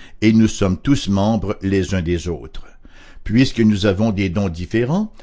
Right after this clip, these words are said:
selon la grâce qui nous a été accordée, que celui qui a le don de prophétie l'exerce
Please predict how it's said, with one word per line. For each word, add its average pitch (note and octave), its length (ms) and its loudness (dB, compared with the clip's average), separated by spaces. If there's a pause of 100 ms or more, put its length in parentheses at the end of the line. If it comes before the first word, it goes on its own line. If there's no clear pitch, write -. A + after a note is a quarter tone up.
selon A2+ 300 0
la A2 160 2
grâce A#2 360 0
qui G#2+ 120 -6
nous G2 200 0
a F#2 40 2
été F2 260 -2
accordée, G2 640 -4 (400)
que C3 120 4
celui F3 440 2
qui - 140 2
a C3 40 6
le B2 120 2
don D3 180 -2
de G#2+ 100 0
prophétie A2+ 760 -2 (300)
l'exerce G#2+ 680 0